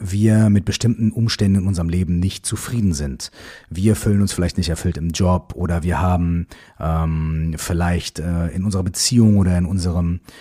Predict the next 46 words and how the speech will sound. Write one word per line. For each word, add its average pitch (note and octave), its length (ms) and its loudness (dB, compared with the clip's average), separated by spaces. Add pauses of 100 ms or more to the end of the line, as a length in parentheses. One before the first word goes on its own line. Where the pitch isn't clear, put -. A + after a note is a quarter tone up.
(120)
persönlichen G#2 600 2
Leben G2 320 2
verschiedene G2 360 0
Schwierigkeiten, F#2 920 0
mit F2+ 180 0
denen F#2 220 0
wir F2 160 0
uns F2 240 -4
auseinandersetzen. F2+ 920 -2 (880)
Oder E3+ 300 2
vielleicht, G2 540 -2
wir A#2 500 2
sind A#2+ 320 2
total A2 300 -6
erfüllt C#3 360 -2
in G#2 120 -2
unserem G2 180 0
persönlichen F2+ 480 -2
Leben, F#2 160 0
wir G#2 80 0
sind G#2 160 -2
total G#2 240 -4
erfüllt G#2+ 320 -4
in G2 80 -4
unserem F#2+ 240 -2
Job, G#2+ 300 0
aber G2+ 160 -8
wir F#2 100 -8
haben A2 140 -4
trotzdem - 420 -4
das A#2+ 160 -4
Gefühl, C3+ 360 -4
dass G2 160 -6
da A2 120 -10
irgendwie A#2+ 320 -4
was F2+ 200 -6
fehlt D3+ 580 0
und G#2 380 0
wir A#2+ 280 -2 (560)
irgendwie B2+ 380 0
nicht B2+ 180 0
bei G#2 220 -2
uns F2+ 160 -2
sind. C2+ 180 -12
Ich - 140 -14
glaube, D3+ 540 0